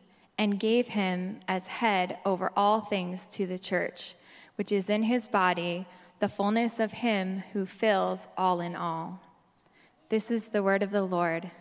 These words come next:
Thanks be to God. Let's pray. Dear Father, we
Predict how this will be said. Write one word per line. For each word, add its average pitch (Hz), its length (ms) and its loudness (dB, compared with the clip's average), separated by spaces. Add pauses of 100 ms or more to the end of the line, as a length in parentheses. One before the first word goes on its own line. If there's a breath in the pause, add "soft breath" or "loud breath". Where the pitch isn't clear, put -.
(760 loud breath)
Thanks 190 260 -2
be 185 140 -6
to 185 100 -4
God. 170 420 -4 (460 loud breath)
Let's 196 180 -8
pray. 175 460 -6 (3500 loud breath)
Dear 226 200 0
Father, 202 480 0
we 226 480 0